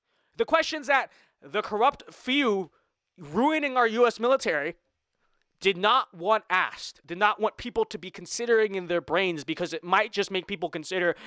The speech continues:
"Hey, maybe, maybe the top brass in the U S military doesn't exactly know what they're doing, and may-, may-, maybe the top brass in the military actually has been infiltrated by politics, and may-, may-, maybe these people should be replaced or something," right? Right? Right?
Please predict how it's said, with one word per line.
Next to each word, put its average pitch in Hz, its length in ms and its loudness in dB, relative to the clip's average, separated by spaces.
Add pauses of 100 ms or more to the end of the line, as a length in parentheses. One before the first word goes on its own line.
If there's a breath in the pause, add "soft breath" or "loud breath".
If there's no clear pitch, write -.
(420 loud breath)
"Hey, 285 340 2 (400)
maybe, 302 240 2
maybe 269 260 2
the 247 100 2
top 233 340 0
brass 208 320 2
in 190 60 -6
the 156 80 -8
U 180 160 -2
S 170 100 -4
military 180 420 -4
doesn't 165 220 -6
exactly 160 420 -6
know 160 120 -6
what 165 100 -4
they're 160 80 -2
doing, 165 320 2
and 143 60 0
may-, 160 80 2
may-, 170 140 0
maybe 233 260 0
the 247 80 2
top 202 280 2
brass 185 260 2
in 180 40 -10
the 156 60 -10
military 165 480 2 (260 loud breath)
actually 196 380 2
has 190 260 2
been 170 140 -8
infiltrated 170 640 -4 (300 loud breath)
by 170 460 2
politics, 202 640 2
and 170 100 -4
may-, 202 100 -2
may-, 226 220 -2
maybe 359 320 2 (160)
these 302 180 -4
people 320 380 -2
should 247 180 -8
be 262 140 -8
replaced 240 520 -4
or 240 80 -6
something," 123 440 -10
right? 202 360 2 (100)
Right? 247 500 0
Right? 170 500 4